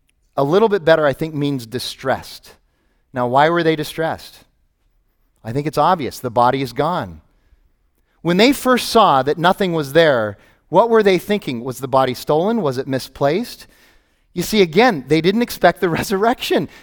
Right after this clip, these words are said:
Jesus told them three times that he was gonna come out of the tomb on the third day, yet they were still going to anoint his body with oil and spices. But now, this is the moment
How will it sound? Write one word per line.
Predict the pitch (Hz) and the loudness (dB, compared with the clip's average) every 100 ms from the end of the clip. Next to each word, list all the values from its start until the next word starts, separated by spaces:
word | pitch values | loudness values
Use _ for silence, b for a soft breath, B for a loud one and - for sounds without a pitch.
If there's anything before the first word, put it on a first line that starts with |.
| B | B
Jesus | 147 220 262 285 | -2 0 0 -4
told | - 269 262 | 2 2 4
them | 240 | 0
three | 220 254 262 | 0 0 0
times | - 247 277 202 | 0 2 2 2
that | 170 | -2
he | 170 233 | 0 -2
was | 233 | -2
gonna | 202 214 | -2 -2
come | - 226 | 0 0
out | 233 220 | 2 2
of | |
the | 202 | 0
tomb | - 262 254 | -2 -2 2
on | 214 | 2
the | 196 | 2
third | 180 226 220 | 0 0 0
day, | 185 262 | 4 4
yet | 214 180 | 4 2
they | - | 2
were | 247 214 | 0 0
still | - 233 208 | -2 -2 0
going | 202 226 208 | -2 -2 0
to | 185 | -2
anoint | 185 233 240 | 0 -2 -2
his | 190 151 | -2 -2
body | 185 233 220 160 B B | -2 -2 -2 -4 B B
with | 175 185 - | 0 0 0
oil | 202 247 240 196 | 2 4 4 2
and | 165 170 | 0 -4
spices. | - - 208 247 262 202 123 98 - b b | -6 0 2 2 -2 -4 -4 -8 -20 b b
But | - 208 | 0 0
now, | 180 214 285 262 175 B B | 2 4 6 4 2 B B
this | 165 269 302 | 4 4 4
is | 320 226 | 0 2
the | 262 | 2
moment | 247 285 320 254 160 | 6 6 6 2 0